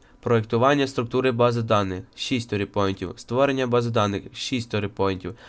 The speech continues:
Підключення бази даних, один сторіпойнт. Інтеграція з вихідними даними, два сторіпойнта. Спринт номер два. Розробка І Ті Ел процесів, п'ять сторіпойнтів. Розробка засобів аналітики, два сторіпойнта.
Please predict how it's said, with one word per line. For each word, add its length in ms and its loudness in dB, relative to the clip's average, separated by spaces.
Підключення 480 -2
бази 240 0
даних, 340 0
один 300 2
сторіпойнт. 580 -2
Інтеграція 640 2
з 60 -4
вихідними 540 0
даними, 420 2
два 340 0
сторіпойнта. 680 -4
Спринт 440 -2
номер 260 2
два. 280 2
Розробка 440 2
І 60 2
Ті 100 -2
Ел 180 2
процесів, 500 -4
п'ять 300 0
сторіпойнтів. 720 -4
Розробка 540 0
засобів 840 0
аналітики, 480 0
два 280 2
сторіпойнта. 640 -6